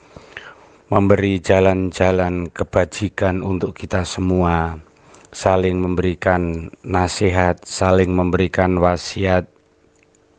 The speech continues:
saling memperpanjang kata-kata bijak guru-guru kita, agar kebajikan-kebajikan dalam hidup ini senantiasa menghias,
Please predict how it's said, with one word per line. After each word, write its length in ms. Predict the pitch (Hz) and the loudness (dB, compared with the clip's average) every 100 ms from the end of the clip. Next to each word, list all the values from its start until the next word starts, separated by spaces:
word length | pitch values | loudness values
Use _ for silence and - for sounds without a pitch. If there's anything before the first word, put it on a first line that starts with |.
| _ _ _ - - - - - | _ _ _ -20 -20 -20 -20 -18
saling 560 | - - 101 104 104 110 | -8 0 2 2 0 0
memperpanjang 960 | 101 95 98 98 98 98 98 92 92 82 | 0 0 0 -2 -2 -2 -2 -2 -4 -2
kata-kata 960 | 95 - 90 - 92 - 92 87 85 - _ - | -2 0 -2 0 -2 0 0 0 -6 -12 _ -2
bijak 400 | 101 - 98 - | -2 2 0 0
guru-guru 720 | - - 95 90 - 92 90 82 | -8 0 2 0 0 2 2 0
kita, 560 | 98 87 95 85 82 - _ _ _ _ _ - - _ _ _ _ _ - | -4 0 0 0 -2 -12 _ _ _ _ _ -20 -20 _ _ _ _ _ -8
agar 400 | 90 107 95 87 | 0 2 2 -2
kebajikan-kebajikan 1500 | 87 98 87 104 - 95 92 87 85 95 - 107 - 92 92 | -2 -2 0 -4 0 0 0 -4 0 -2 0 -6 0 0 2
dalam 320 | 92 92 90 | 2 2 0
hidup 320 | 90 - 95 | -4 -6 -8
ini 560 | 156 101 87 87 85 90 | -6 -4 -2 -2 -4 -8
senantiasa 960 | - 95 90 87 90 90 90 - 95 90 | -4 2 2 2 2 4 2 0 0 0
menghias, 880 | 92 92 85 92 82 82 - - | 0 -2 0 2 0 -4 -14 -18